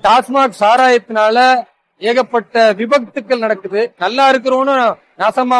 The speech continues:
போற ஒரு சூழல் இருக்கு. அதனால் விரைவில் தமிழகத்தில் இந்த மதுக்கடைகளை மூட வேண்டும் என்று தமிழக முதல்வர் ஐயா ஸ்டாலின் அவரிடத்துல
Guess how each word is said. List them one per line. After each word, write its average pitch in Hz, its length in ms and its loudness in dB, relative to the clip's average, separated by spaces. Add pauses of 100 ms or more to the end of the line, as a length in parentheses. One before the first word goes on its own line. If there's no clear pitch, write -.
போற 226 200 0
ஒரு 196 140 -6
சூழல் 220 280 -4
இருக்கு. 190 260 -4 (460)
அதனால் 233 340 0
விரைவில் 254 400 0
தமிழகத்தில் 226 500 -2
இந்த 208 180 -10
மதுக்கடைகளை 233 560 0 (100)
மூட 262 260 2
வேண்டும் 220 300 -4
என்று 214 180 -2 (400)
தமிழக 240 380 0
முதல்வர் 226 260 0
ஐயா 196 160 -2
ஸ்டாலின் 226 400 0
அவரிடத்துல 202 380 -8